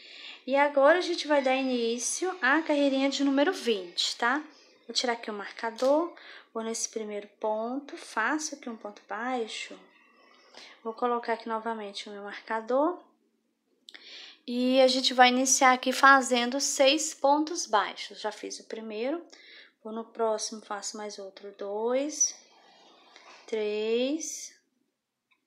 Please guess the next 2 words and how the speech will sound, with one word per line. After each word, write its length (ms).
quatro, 1160
cinco 1040